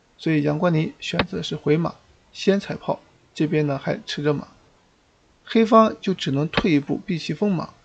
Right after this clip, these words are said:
他希望骗对方，哎，你这里飞个象的话，我打一将就把你车抽了，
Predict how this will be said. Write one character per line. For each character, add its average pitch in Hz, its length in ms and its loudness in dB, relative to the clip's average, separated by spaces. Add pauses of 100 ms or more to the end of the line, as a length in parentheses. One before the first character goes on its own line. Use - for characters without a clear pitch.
(320)
他 208 120 -2
希 - 180 2
望 214 120 6
骗 254 240 0
对 - 120 -4
方， - 320 -10
哎， 151 340 0
你 151 80 -6
这 185 140 0
里 156 120 0
飞 175 200 0
个 185 100 2
象 175 220 0
的 143 60 0
话， 135 240 2 (340)
我 147 120 2
打 - 280 -4
一 156 40 -2
将 156 280 0 (400)
就 160 100 0
把 151 80 4
你 139 120 2
车 143 160 0
抽 - 220 -8
了， 185 120 -14